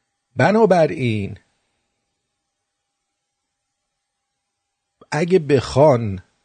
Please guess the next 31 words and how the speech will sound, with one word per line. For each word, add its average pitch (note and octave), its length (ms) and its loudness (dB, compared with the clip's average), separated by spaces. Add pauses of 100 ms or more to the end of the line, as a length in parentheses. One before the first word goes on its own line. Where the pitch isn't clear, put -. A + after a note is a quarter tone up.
(180)
و G2+ 120 -4
کار C3 320 -2
به C3 100 -4
اونجا G#2 280 -2
برسه G#2+ 840 -4 (1300)
و G2+ 60 -4
ببینن A#2+ 440 -2
که - 120 -10
مردم G#2 500 -2
مثل A2+ 240 -4
گوسفند G#2 840 -6 (760)
نمیفهمن G#2+ 580 -2
که G2+ 80 -8
باید F#2 260 0 (320)
خودشون A#2+ 420 -4
سرنوشت F2+ 500 -6
خودشون F#2+ 340 -8
رو F#2 60 -8
تو F#2+ 120 -12
دست F2 340 -6
بگیرن، G2+ 680 -6 (1200)
این B3 120 -12
مورد D3 320 -2
جنگ D#3+ 480 -6
همچین E3+ 360 -8
دور D#3+ 280 -4
از C3 180 -4
تصورم C3 800 -4
برای A2 240 -2
شما G#2 280 -8
نخواهد - 540 -10